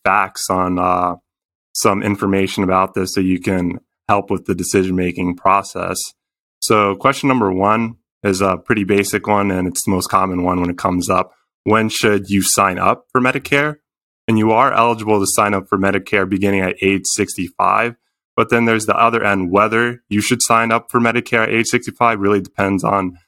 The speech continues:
if you have, uh, insurance or what kind of insurance you're working with right now. So this is kind of a,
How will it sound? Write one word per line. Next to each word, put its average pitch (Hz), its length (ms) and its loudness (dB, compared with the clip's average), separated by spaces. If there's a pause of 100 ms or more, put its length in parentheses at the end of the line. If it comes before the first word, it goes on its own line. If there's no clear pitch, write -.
(280)
if - 140 -6
you 95 140 0
have, 95 260 0
uh, 90 260 -2
insurance 95 480 -2
or 98 60 -2
what 95 80 -2
kind 90 160 -4
of 85 40 -4
insurance 92 360 -2
you're 90 100 0
working 92 360 -2
with 113 180 0
right 120 160 0
now. 120 220 0
So 101 180 -2
this 113 180 0
is 104 120 -4
kind 104 200 0
of 92 120 -2
a, 90 220 -2